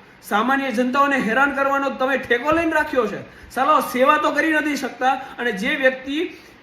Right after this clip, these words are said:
પોતાના પ્રાઇવેટ પ્લોટની અંદર જે ઉત્તરાયણનો સ્ટોલ બનાવે છે, ત્યાંથી મફતમાં ફિરકાની ઉઘરાણીઓ કરો છો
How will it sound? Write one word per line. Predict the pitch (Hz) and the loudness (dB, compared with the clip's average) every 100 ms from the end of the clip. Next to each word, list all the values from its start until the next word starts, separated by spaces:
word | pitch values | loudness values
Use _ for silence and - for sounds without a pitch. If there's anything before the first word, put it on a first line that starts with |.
| - | -12
પોતાના | 233 254 269 285 | -8 0 0 0
પ્રાઇવેટ | - 220 240 339 349 - - - | -2 2 4 4 -2 -4 -16 -10
પ્લોટની | 254 302 311 311 | -2 -2 -2 -2
અંદર | 277 247 254 269 269 - - | -2 0 2 0 -4 -12 -10
જે | 180 | -4
ઉત્તરાયણનો | 262 247 262 277 277 277 | -2 -2 2 2 2 0
સ્ટોલ | 269 311 349 302 | 0 4 4 6
બનાવે | 269 254 233 226 214 | 4 6 4 2 0
છે, | 277 320 | 2 0
ત્યાંથી | - - 226 277 | 0 -2 -2 -2
મફતમાં | 233 220 262 269 277 | -4 -4 -4 -4 -4
ફિરકાની | 262 247 - 254 254 | -2 -4 2 2 2
ઉઘરાણીઓ | 220 202 254 294 320 320 | -2 0 2 4 2 0
કરો | 269 269 262 | 0 2 0
છો | 254 240 | 0 -2